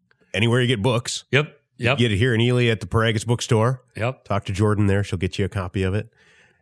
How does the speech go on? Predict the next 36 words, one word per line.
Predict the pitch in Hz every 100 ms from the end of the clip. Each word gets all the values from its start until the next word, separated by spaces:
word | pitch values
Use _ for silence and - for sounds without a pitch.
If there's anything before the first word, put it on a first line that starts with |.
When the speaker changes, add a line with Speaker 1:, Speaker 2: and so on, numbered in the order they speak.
| _
Speaker 1:
And, | 92 87 87 87
uh, | 90 85 85 85 76 _ _ _ - -
any, | 117 131 143 123 -
any | 120 131 127 117 - -
parting | 135 123 123
thoughts? | 131 117 127 - - _ _ _ _ _ _ _ _
Speaker 2:
No, | 180 226
hey, | 120 160
I |
really | 135 151 147
appreciate | 113 - 135 - 110 101
the, | 110 101 - _
you | 120
know, | 95 87 -
the | 117 95
chance, | - 120 120
Brett. | - 87
This | - 90
was, | 98 -
this | - 104 -
was | 107
<laughs> |
awesome. | 120 123 - 98 90
This, | 85 -
it | 101
was | 98
fun. | - 110 107 78 _ _ _ _
Um, | 92 87 82 80 - _ _ - _ _ - 64
and | 127 107 101 98 90 - _ _
I'm, | - 117 107
I'm, | 117 101 95 - _ _ _ _ _ _ _ _ _
I, | 107 113 -
I'm | 117 104
just | 160 165
starting | - 143 143 127
the | 117 98